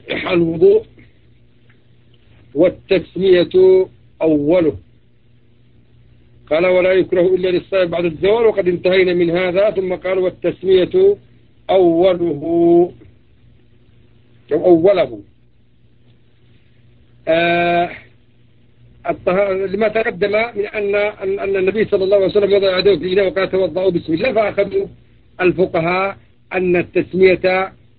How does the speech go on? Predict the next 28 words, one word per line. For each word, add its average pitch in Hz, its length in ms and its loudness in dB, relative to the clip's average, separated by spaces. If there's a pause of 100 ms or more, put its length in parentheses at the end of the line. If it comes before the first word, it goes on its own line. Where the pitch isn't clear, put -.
(100)
مستحبة، 175 720 -4
وأما 196 540 -2
الحديث: 175 500 0 (420)
"لا 185 300 -2
وضوء 180 400 0
لمن 180 240 -2
لم 170 160 0
يسمي 175 340 0
الله"، 180 280 2
فإنه 180 680 -2 (400)
ضعيف، 170 560 2 (540)
وإن 175 260 0
كان 190 220 0
أخرجه 175 460 -2
أحمد 175 160 -4
إذا 180 140 0
وضعفه 175 460 0
الإمام 180 360 -2
أحمد، 208 360 -2
لكن 190 240 -2
أيضًا 175 380 -2
عند 180 200 -4
الحنابلة 180 720 -2 (480)
التسمية 175 640 0
مع 170 440 -2
هذا 185 260 0
تعتبر 165 540 -2
واجب. 165 500 -2